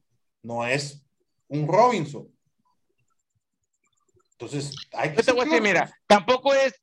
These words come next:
Speaker 2: tampoco, mira, quitando a Tampa, que Tam-, Tampa también ha dejado mucho que desear la defensiva, o sea, tanto Dallas como, como, como Falcons por momentos también lo tuvo contra la pared. Este, la defensiva está dejando mucho que desear.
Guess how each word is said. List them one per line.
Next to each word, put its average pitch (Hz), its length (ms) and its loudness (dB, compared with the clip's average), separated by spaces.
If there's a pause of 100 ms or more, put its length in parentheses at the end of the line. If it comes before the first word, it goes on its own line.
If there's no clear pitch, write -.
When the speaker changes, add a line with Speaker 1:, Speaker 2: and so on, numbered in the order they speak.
(160)
Speaker 2:
tampoco, 185 440 2
mira, 131 260 0 (120)
quitando 247 440 4
a 269 60 -2
Tampa, 156 460 -4
que 147 140 -4
Tam-, 135 240 -4 (180)
Tampa - 320 2
también 165 280 0
ha 196 40 2
dejado 175 460 0 (520)
mucho 196 320 4
que 185 100 -2
desear 151 320 -2
la 139 100 0
defensiva, 123 540 -2
o 107 40 -12
sea, 107 280 -12 (1000)
tanto 143 580 2
Dallas 202 560 2
como, 131 440 2 (120)
como, 120 520 0 (120)
como 131 240 0
Falcons 185 460 0
por 139 120 -2
momentos 147 300 -2
también 151 180 -2
lo 165 120 -4
tuvo 165 360 0 (300)
contra 135 360 -2
la 127 140 -2
pared. 147 320 0 (640)
Este, 139 360 -2
la 135 120 2
defensiva 131 360 0
está 180 140 -4
dejando 170 220 -2
mucho 165 280 -2
que 135 120 -4
desear. 127 300 -6